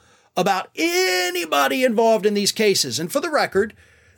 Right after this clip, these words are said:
this also applies to the people who brought the lawsuit. Y'all can't go out there on social media and attack Donald Trump. You know, so it's both ways. It's not just picking on Donald Trump, which is actually the way it should be. The judge just says, "Listen,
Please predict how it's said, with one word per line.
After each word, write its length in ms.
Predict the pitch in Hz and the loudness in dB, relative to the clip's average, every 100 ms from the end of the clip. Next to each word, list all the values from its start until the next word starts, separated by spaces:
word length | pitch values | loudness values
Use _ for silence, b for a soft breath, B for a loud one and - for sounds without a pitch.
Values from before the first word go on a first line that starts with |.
| - | -4
this 320 | 135 208 - | 0 0 2
also 500 | 185 202 - 220 233 | 2 2 4 4 4
applies 600 | 240 208 160 123 143 - | 2 2 2 2 0 -2
to 160 | - 175 | 0 0
the 80 | |
people 300 | 190 180 175 | 0 0 0
who 100 | 175 | 0
brought 260 | 170 135 139 | 2 0 0
the 80 | 165 | 0
lawsuit. 460 | 220 269 - 107 | 2 2 0 -6
Y'all 280 | 98 117 135 | -8 -2 -2
can't 300 | 156 208 202 | 0 -4 0
go 160 | 196 196 | 2 4
out 180 | 190 196 | 2 2
there 140 | 208 | 0
on 120 | 196 | 2
social 360 | 185 208 196 226 | 2 2 2 0
media 500 | 196 185 196 214 240 B B B | 0 2 2 0 -2 B B B
and 100 | - | -4
attack 380 | 175 - 151 139 | -2 0 -2 0
Donald 340 | 180 175 208 208 | 0 2 2 0
Trump. 340 | 214 208 220 _ _ _ _ _ _ _ _ | 0 0 -2 _ _ _ _ _ _ _ _
You 100 | - | -2
know, 140 | 151 156 | 0 0
so 240 | - 170 | 2 0
it's 100 | 165 | 0
both 340 | - 160 196 196 | 0 2 2 2
ways. 380 | 180 175 180 | 2 4 2
It's 160 | 156 - | -2 -2
not 220 | 139 156 | -2 0
just 200 | 190 185 | 0 -2
picking 300 | - 185 196 | -2 -2 0
on 160 | 185 185 | 0 2
Donald 340 | 175 175 190 | 0 0 -2
Trump, 400 | 185 175 165 160 | -2 0 0 0
which 200 | 135 127 | -4 -2
is 120 | 139 - | -4 -2
actually 340 | 131 123 180 | -2 -2 0
the 100 | 180 | 0
way 200 | 165 170 | 2 2
it 100 | 214 | 2
should 320 | - 254 226 | 2 0 -2
be. 260 | 139 117 123 B B B _ | -2 -4 -6 B B B _
The 100 | 147 | -6
judge 360 | 135 165 170 | 0 0 0
just 200 | - 180 | 0 0
says, 220 | - 202 185 | 2 2 2
"Listen, 380 | 165 - 127 | 0 0 -4